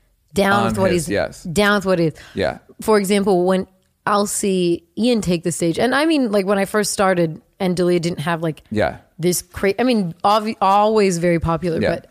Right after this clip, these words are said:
Speaker 1: as crazy of a, of, of a fan base, and just can take the stage and command attention. Whereas,
Speaker 2: Yeah.
Speaker 1: let's say Ian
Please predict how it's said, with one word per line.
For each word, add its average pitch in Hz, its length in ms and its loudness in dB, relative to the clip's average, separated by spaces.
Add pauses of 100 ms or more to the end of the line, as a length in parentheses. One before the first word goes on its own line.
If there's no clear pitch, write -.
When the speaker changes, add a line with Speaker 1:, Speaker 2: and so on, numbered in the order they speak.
Speaker 1:
as 190 180 0
crazy 175 500 0
of 190 120 -2
a, 202 160 0 (100)
of, 208 340 -2
of 202 260 -4
a 202 80 -6
fan 208 220 -4
base, 233 340 0
and 170 340 0 (920)
just 294 200 0
can 285 140 2
take 240 200 0
the 233 80 -2
stage 220 360 0
and 185 500 0 (220)
command 190 420 0
attention. 170 380 -2
Whereas, 175 280 0
Speaker 2:
Yeah. 208 120 0
Speaker 1:
let's - 80 -2
say 208 160 0
Ian 202 460 0